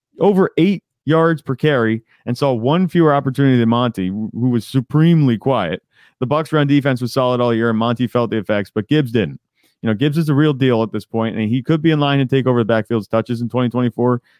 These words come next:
It's not gonna necessarily be eighty twenty, something like that, but we could start to see it creep into that sixty forty, sixty-five thirty-five range, where this whole season it's been roughly fifty fifty down the middle. So if we get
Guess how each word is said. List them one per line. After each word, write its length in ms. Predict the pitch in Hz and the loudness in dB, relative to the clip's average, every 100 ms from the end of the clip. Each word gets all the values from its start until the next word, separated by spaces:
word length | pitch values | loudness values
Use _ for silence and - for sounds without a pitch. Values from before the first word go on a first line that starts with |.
| - | -4
It's 200 | 156 156 | -2 0
not 200 | 185 175 | -2 0
gonna 240 | 175 156 | 0 2
necessarily 560 | 151 135 151 143 131 123 | 2 0 0 2 2 2
be 360 | 135 127 117 - | 4 4 2 0
eighty 340 | 131 131 123 | 0 2 0
twenty, 440 | 104 143 165 190 202 _ _ _ _ | 0 0 2 2 0 _ _ _ _
something 240 | 160 131 | -2 0
like 160 | 135 117 | -2 0
that, 260 | 143 185 - _ _ _ | 0 0 -6 _ _ _
but 120 | 156 | 2
we 120 | 156 | 2
could 280 | - 190 160 | 2 0 0
start 260 | 180 160 | -2 -2
to 80 | 143 | -4
see 240 | 131 185 165 | -4 0 2
it 120 | 131 | 0
creep 280 | - 156 143 | 0 0 2
into 260 | 147 135 | -2 0
that 260 | 135 127 - _ _ _ | 0 0 -4 _ _ _
sixty 480 | - - 160 - 156 | -20 -4 -4 -2 -4
forty, 500 | - 147 147 131 135 - _ _ | 0 2 4 2 0 -6 _ _
sixty-five 720 | - 147 - 139 131 139 135 | -6 -6 -2 -4 -2 0 0
thirty-five 600 | 123 135 135 120 123 117 | 0 2 0 0 0 0
range, 300 | 110 110 113 | 0 -2 -2
where 220 | 110 123 107 _ _ _ | 0 -2 -2 _ _ _
this 140 | 151 | -2
whole 160 | 147 147 | 0 0
season 400 | 120 147 120 113 | 2 0 0 -2
it's 140 | 113 | -4
been 160 | - 123 | -2 0
roughly 400 | 117 123 - 120 | 0 -2 -2 -4
fifty 320 | 113 117 117 | -2 -4 -4
fifty 340 | 101 120 - 104 | -2 -4 -2 -4
down 220 | 107 98 | -2 0
the 40 | |
middle. 300 | 107 98 78 - _ _ | 0 -2 -4 -12 _ _
So 280 | - 131 117 _ - | 0 0 -2 _ -8
if 140 | 120 | -4
we 120 | 151 | 0
get 180 | 160 160 | 0 0